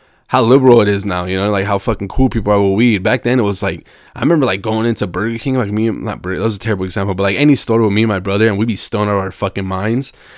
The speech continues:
and it's just, like, the, the looks people would give you just smelling like weed, and people would be fucking pissed. Now, outside of Target, you got motherfuckers in wax pens, and it's just, like, another day, you know? It's fucking awesome. I'm not complaining for nothing, but it's just, like, it's just so trippy seeing how,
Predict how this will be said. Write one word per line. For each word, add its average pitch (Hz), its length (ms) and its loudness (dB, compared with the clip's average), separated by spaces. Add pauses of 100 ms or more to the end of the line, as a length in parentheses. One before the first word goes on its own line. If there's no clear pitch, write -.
(120)
and 120 160 2
it's 120 120 0
just, 127 160 -2
like, 98 200 -4
the, 92 100 -8
the 98 200 -6
looks 113 280 -2
people 120 200 -2
would 95 160 -2
give 104 200 -4
you 113 100 0
just 101 240 -6
smelling 101 360 -2
like 95 160 -4
weed, 98 440 -8 (320)
and 92 100 -8
people 113 140 6
would 101 60 0
be 107 60 0
fucking 101 360 -2
pissed. 101 280 2 (220)
Now, 131 80 0 (160)
outside 127 300 2
of 104 80 -2
Target, 131 260 2
you 107 60 -4
got 131 120 2
motherfuckers 113 460 0
in 101 160 -2
wax 117 300 0
pens, 95 260 -2
and 98 80 -2
it's 95 100 -6
just, - 160 -6
like, 107 140 -4
another 101 300 -2
day, 107 260 -2
you 98 160 -4
know? 113 340 -2 (200)
It's 127 140 -2
fucking 156 220 2
awesome. 113 380 0
I'm 107 60 0
not 127 140 0
complaining 110 360 0
for 92 80 -8
nothing, 98 320 -2
but 92 120 -4
it's 98 100 -8
just, 104 140 -6
like, 92 200 -6 (300)
it's 101 100 0
just 120 140 -2
so 131 80 0
trippy 131 320 0
seeing 117 240 0
how, 98 520 0